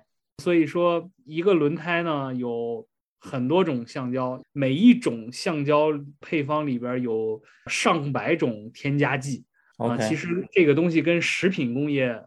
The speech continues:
Speaker 1: 很像，其实大家你去买饼干儿的时候，你看看产品配料表，其实这个里边儿有很多食品添加剂来改善这个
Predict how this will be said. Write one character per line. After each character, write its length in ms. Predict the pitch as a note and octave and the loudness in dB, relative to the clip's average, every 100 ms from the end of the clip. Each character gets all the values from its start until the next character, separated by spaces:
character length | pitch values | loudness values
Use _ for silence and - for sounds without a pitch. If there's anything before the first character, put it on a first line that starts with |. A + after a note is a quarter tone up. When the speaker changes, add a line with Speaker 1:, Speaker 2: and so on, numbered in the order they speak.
| - | -12
Speaker 1:
很 180 | - A#2+ | -8 -4
像， 320 | - F#3 B2 | 2 2 0
其 160 | C3 | -2
实 160 | D#3+ E3 | -2 0
大 140 | D#3+ | 0
家 160 | D3+ D3+ | 0 0
你 160 | D3 A#2+ | 0 -2
去 180 | - | -2
买 240 | D3+ B2+ B2+ | -4 -2 -4
饼 300 | D3 C3+ A2+ | -2 -2 0
干 100 | C3+ | 2
儿 120 | D#3+ | 2
的 80 | C#3+ | 2
时 100 | C3 | -2
候， 140 | C3+ | -2
你 100 | C3 | -4
看 220 | A2+ D3+ | -6 -4
看 120 | C#3 B2 | -2 -4
产 240 | - D3+ | -4 -6
品 200 | C#3 A2+ | -6 -6
配 160 | - C#3+ | -4 -4
料 160 | B2 | -4
表， 120 | A#2 - _ - - _ | -6 -12 _ -20 -20 _
其 160 | - | -6
实 360 | C#3+ C#3+ C#3+ C#3+ C#3+ - - - | -2 2 2 2 -6 -20 -20 -10
这 160 | - C#3 | 0 0
个 260 | A#2+ A#2 A2+ | 2 0 0
里 140 | A#2 | -2
边 140 | A#2+ | 0
儿 40 | C3+ | 2
有 80 | C3+ | 0
很 180 | - | -2
多 160 | A#2 C#3+ | -4 -2
食 200 | C#3+ C#3+ | -2 -6
品 200 | C3+ A2+ | -6 -6
添 160 | B2 B2+ | -6 -6
加 160 | B2+ | -6
剂 200 | C3+ C3 | -6 -6
来 240 | G#2+ A2 A#2 | -8 -10 -10
改 240 | A#2 G2+ | -10 -8
善 280 | - C#3+ A#2+ | -4 -4 -2
这 140 | A#2+ | -4
个 260 | A#2 A2 | -6 -12